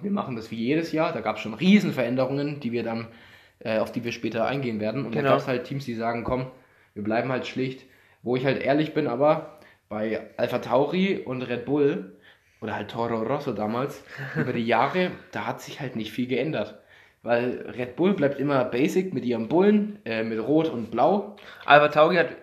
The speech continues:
Speaker 2: immerhin die letzten zwei Jahre neue Autos rausgebracht. Davor
Speaker 1: Ja.
Speaker 2: war es ja wirklich immer der Toro Rosso noch.
Speaker 1: Und der sah auch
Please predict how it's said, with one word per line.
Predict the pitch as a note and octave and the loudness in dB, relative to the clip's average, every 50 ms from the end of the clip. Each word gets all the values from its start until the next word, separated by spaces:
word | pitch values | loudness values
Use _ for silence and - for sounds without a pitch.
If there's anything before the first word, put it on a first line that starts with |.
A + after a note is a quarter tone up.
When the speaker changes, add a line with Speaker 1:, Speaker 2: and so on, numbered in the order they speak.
| - _ | -20 _
Speaker 2:
immerhin | - E3 E3+ F3+ E3+ E3 E3 D#3+ | -4 -2 0 2 2 2 0 -2
die | D#3 C#3+ | -2 2
letzten | C#3+ D3+ D#3 - - - D#3 - | 2 2 2 0 -4 -10 -12 -10
zwei | - C3+ C3 C3 | 2 4 6 8
Jahre | B2+ B2 C3 C#3+ C#3 C#3+ | 10 10 10 8 6 4
neue | C3+ B2+ B2+ A#2+ A2 | 2 2 2 2 2
Autos | A2+ A#2+ B2 - B2+ | 2 0 -2 -2 -6
rausgebracht. | A#2+ A#2 - A#2 - B2 A#2+ - - | -6 -6 -6 -6 0 0 0 0 0
Davor | B2 - - D3+ D3+ | -4 0 4 4 6
Speaker 1:
Ja. | D3 | 8
Speaker 2:
war | C#3+ C#3 | 8 6
es | C#3 | 6
ja | D3 C#3 | 4 4
wirklich | D3+ E3+ E3+ E3 E3 D#3+ - - | 2 2 2 2 -2 -6 -2 0
immer | E3+ F3 F#3+ G3 F#3 | 2 4 6 4 4
der | F3+ E3+ D#3+ D#3 D3+ D3 - - - | 6 6 6 8 8 6 4 0 -4
Toro | - D3 C#3+ C3+ C3 C#3+ | -4 -2 0 0 2 2
Rosso | D3+ D3 - G3 | 0 0 0 -4
noch. | F#3+ G3 G#3+ G#3+ - - - | -2 -2 -4 -4 -6 -12 -10
Speaker 1:
Und | A2+ A2 - | -10 -4 0
der | B2 B2 | 0 2
sah | B2+ C#3 - B2 | 4 4 4 4
auch | C3+ C3 - | 4 0 -2